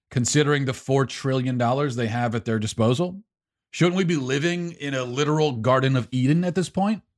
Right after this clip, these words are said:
Now, you could try to say,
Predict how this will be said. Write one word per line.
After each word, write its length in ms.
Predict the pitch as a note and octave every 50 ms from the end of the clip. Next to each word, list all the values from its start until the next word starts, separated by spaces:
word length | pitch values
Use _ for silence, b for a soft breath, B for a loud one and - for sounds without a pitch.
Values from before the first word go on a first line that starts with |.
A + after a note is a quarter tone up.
| _ _ _ _ _ _ _ _ _ _ _ _ _ _ _ _ _ _ _ _ _ _ _ _ _ _ _ _ _ _ _ _ _ _ _ _ _ -
Now, 380 | C#3+ D#3 D#3+ D#3+ D#3 D#3 - _ _ _ _ _ _ _ _ _ _ _ _ _ _ _ _ _ _ _ _ _ _ _ _ -
you 100 | C#3 F3
could 140 | - E3+
try 180 | B2+ - E3 E3
to 80 | D3 C#3+
say, 400 | - - D3+ C#3 C3 C3 A#2+